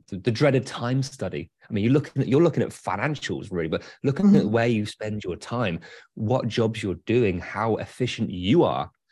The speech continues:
Speaker 1: and your team is. I mean, I don't think of many people out there that actually enjoy doing a time study, but they are
Speaker 2: Yes.
Speaker 1: one of the most effective and efficient ways of pinpointing, "Ah, here's what's happening, here's what's really happening," and
Speaker 2: Mm-hmm.
Speaker 1: now you're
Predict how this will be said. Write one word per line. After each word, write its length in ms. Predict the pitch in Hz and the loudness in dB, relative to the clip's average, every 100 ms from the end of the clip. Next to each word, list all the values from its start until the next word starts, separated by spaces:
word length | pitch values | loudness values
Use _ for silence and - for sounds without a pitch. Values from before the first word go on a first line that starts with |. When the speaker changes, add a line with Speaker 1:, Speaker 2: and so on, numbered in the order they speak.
| _ 98 | _ -6
Speaker 1:
and 100 | 101 | -2
your 120 | 92 | -2
team 440 | 90 - 113 131 80 | -4 0 2 4 0
is. 260 | 64 - _ - _ | -4 -10 _ -20 _
I 40 | |
mean, 140 | 95 73 - _ | -4 -4 -6 _
I 140 | - 95 - _ | -10 -10 -14 _
don't 260 | 123 156 - - | 0 0 -2 -6
think 160 | 147 | -4
of 100 | 139 | 0
many 240 | 110 120 120 | 0 0 0
people 280 | 113 107 98 | -2 -2 -2
out 120 | 101 | -2
there 80 | 90 | -2
that 80 | 85 | -4
actually 240 | - 92 | -4 -4
enjoy 320 | 80 80 95 | -4 -2 -2
doing 180 | 107 85 | -2 -4
a 40 | |
time 300 | - - 69 | -8 -10 -10
study, 380 | 87 85 - 78 _ - _ | -8 -8 -8 -10 _ -20 _
but 140 | 98 - | -4 2
they 100 | - | 4
are 100 | 107 | 4
Speaker 2:
Yes. 60 | |
Speaker 1:
one 100 | 110 | 4
of 60 | 110 | 2
the 60 | 104 | 0
most 340 | 101 101 - | -2 -4 -4
effective 920 | 92 - _ _ - 135 - - 104 | -6 -6 _ _ -6 -4 -4 -4 -4
and 120 | 101 95 | -4 -8
efficient 600 | - - 113 - 92 - | -6 -4 -2 -4 -8 -4
ways 540 | 95 98 113 92 87 - - - _ _ | 0 2 2 2 -4 -14 -20 -20 _ _
of 200 | 95 90 | -2 -2
pinpointing, 680 | - 120 117 95 90 90 87 | -4 -2 0 -2 -2 -6 -2
"Ah, 280 | 123 143 92 - - _ | 0 0 0 -12 -20 _
here's 300 | 180 226 - | 4 4 4
what's 200 | 117 - | -2 0
happening, 420 | 165 - 92 92 | -6 -2 0 0
here's 200 | 98 180 | 2 2
what's 160 | 143 123 | 2 4
really 200 | 131 156 | 4 4
happening," 480 | 98 - 87 95 - - - | 0 -6 -6 -6 -8 -20 4
and 120 | 113 | 8
Speaker 2:
Mm-hmm. 160 | 110 104 | 10 8
Speaker 1:
now 220 | 107 113 | 4 2
you're 380 | 120 110 101 | 0 0 -2